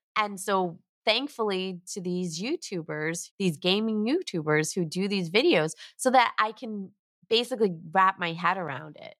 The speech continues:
I don't think that there's a solution for how to stop it.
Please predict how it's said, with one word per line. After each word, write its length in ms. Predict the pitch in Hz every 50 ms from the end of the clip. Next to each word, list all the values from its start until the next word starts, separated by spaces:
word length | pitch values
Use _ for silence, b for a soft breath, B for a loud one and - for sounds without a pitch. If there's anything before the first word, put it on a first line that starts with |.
| _ _
I 120 | - 220 226
don't 260 | 247 277 285 254 240
think 180 | - 277 262 -
that 120 | 262 202
there's 220 | 214 208 202 180 185
a 60 | 175
solution 680 | - - 170 160 151 165 190 233 - - 330 311 311 302 - -
for 420 | 240 208 185 175 170 160 151 - -
how 180 | - - 180 160
to 80 | 147 143
stop 460 | - - - - 160 147 156 170 - 233
it. 240 | 254 269 262 -